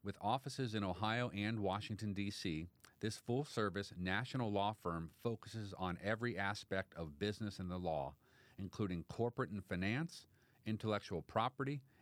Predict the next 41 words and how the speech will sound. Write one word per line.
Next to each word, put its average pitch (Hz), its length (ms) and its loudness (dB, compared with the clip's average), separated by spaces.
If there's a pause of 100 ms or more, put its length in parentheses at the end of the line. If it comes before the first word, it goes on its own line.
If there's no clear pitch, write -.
and 120 260 2
government 104 320 2
relations. 85 640 -2 (760)
Let 143 100 0
me 202 80 2
be 165 120 2
clear, 101 500 0
I 147 140 0
actually 139 300 2
approach - 480 0
companies 95 500 0
with 92 240 -2
whom 104 260 2
I 92 140 2
would 92 160 0
like 92 160 2
to - 80 -6
partner. 76 500 -2 (500)
We 127 140 2
just 160 200 -2
don't 123 180 2
accept - 360 -2
marketing 98 520 2
dollars 90 360 2
from 87 200 -2
anyone. 73 420 -2 (540)
I 113 140 2
have 131 120 -2
been 113 100 0
referring 101 460 2
my 90 160 2
C 123 320 0
E 117 160 2
O 107 140 2
and 92 100 0
entrepreneur 95 540 -2
friends 95 520 0
to - 100 -6
Calfee 98 440 0
for 90 140 -2
years. 82 500 0